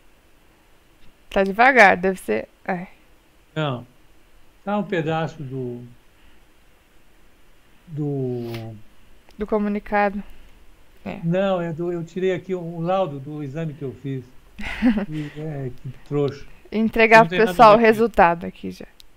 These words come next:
Speaker 2: É, resultado do meu exame, olha que bom. Qual a relevância disso? Zero. Zero, zero, zero. Eu não devia nem tá xeretando meu exame, mas eu gosto de xeretar, sabe, Bruno?
Speaker 1: <laughs>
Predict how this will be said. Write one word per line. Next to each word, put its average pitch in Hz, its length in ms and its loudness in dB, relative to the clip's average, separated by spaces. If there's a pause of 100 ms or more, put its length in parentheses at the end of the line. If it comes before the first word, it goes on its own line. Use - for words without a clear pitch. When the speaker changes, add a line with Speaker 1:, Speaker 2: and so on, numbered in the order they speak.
(120)
Speaker 2:
É, 170 120 -4
resultado 185 460 -2
do 196 100 0
meu 190 100 -2
exame, 151 380 -8
olha 180 80 -8
que 165 140 -12
bom. 135 280 -10 (280)
Qual 208 120 -2
a 214 40 -2
relevância 185 560 -6
disso? 139 300 -12
Zero. 123 760 -6 (1120)
Zero, 160 400 -8
zero, 143 320 -12
zero. 120 340 -16
Eu 233 80 -18 (1160)
não 226 80 -14
devia 214 140 -6
nem 226 120 -8
tá 214 100 -6
xeretando 160 540 -6
meu 139 120 -8
exame, 143 300 -10
mas 208 120 -4
eu 220 100 -6
gosto 185 180 -4
de - 60 -20
xeretar, 143 400 -6
sabe, 143 300 -8
Bruno? 135 240 -12 (580)
Speaker 1:
<laughs> 214 800 2